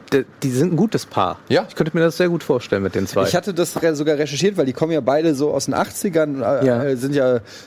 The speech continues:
Speaker 3: sozusagen Kinder der achtziger m-, mit ihrer Karriere. Ähm,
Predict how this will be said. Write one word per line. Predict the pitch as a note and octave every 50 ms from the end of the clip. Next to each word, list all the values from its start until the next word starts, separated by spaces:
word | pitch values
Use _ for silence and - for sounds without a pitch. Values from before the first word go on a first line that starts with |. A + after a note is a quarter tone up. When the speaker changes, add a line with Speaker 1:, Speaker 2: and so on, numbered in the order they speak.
| - -
Speaker 3:
sozusagen | - C3 B2 - - C#3+ B2 B2 G#2
Kinder | - F3+ F3+ F3 D3+
der | D3 -
achtziger | - E3 - - - - E3 C#3+ D3 C#3 C#3
m-, | C3+ C3+ C#3 - - - B2
mit | D#3+ D#3 C3+
ihrer | - D#3 C#3 C3 B2
Karriere. | - - C3 B2 A#2+ B2 B2 A#2 B2+ D#3 F3+ - - - - - - - - -
Ähm, | - D#3 C#3 C3 C3 C3 C3 B2+ B2